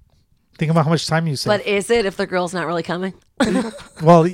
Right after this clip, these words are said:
Speaker 1: if y-, that's your, that's you, for you, yeah. But for other people, I don't think it's an issue.
Speaker 2: I mean, maybe,
Speaker 1: I, I've
Speaker 2: but
Speaker 1: heard that, though.
Speaker 2: Yeah,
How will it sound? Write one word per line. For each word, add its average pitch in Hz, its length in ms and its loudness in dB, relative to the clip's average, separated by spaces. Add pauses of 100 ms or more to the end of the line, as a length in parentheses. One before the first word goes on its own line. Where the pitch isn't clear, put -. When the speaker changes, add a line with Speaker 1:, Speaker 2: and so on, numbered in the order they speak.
Speaker 1:
if 139 140 -4
y-, 135 160 -14
that's 160 240 0
your, 147 340 0
that's 127 320 -8
you, 156 300 -2
for - 180 -6
you, 170 300 -2
yeah. 143 220 -2
But 123 120 -10
for 131 160 -2
other 156 180 6
people, 139 300 0
I 123 40 2
don't 120 140 0
think 120 140 -4
it's 120 160 -8
an 127 80 -8
issue. 151 340 -10 (380)
Speaker 2:
I 208 160 -6
mean, 233 580 -4 (160)
maybe, 160 460 -10
Speaker 1:
I, 185 60 2
I've 170 60 2
Speaker 2:
but 156 60 -4
Speaker 1:
heard 147 180 0
that, 113 180 -6
though. 101 220 -12 (240)
Speaker 2:
Yeah, 208 200 -6